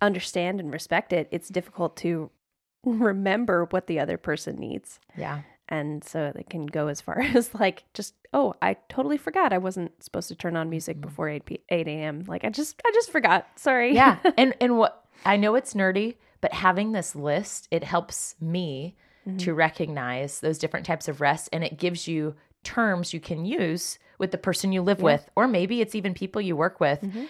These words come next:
Speaker 2: and say, "Hey, I need a mental break. I'm gonna block my calendar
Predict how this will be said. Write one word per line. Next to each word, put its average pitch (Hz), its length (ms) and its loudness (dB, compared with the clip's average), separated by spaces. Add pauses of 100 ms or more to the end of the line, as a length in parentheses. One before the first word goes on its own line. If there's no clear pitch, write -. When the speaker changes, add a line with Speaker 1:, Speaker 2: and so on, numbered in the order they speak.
(160)
Speaker 2:
and 165 160 -4
say, 160 140 0
"Hey, 165 420 2
I 165 140 -4
need 185 160 -2
a 170 60 2
mental 165 360 -2
break. 156 480 0 (360)
I'm 165 180 2
gonna 175 160 0
block 160 340 4
my 175 140 2
calendar 170 720 0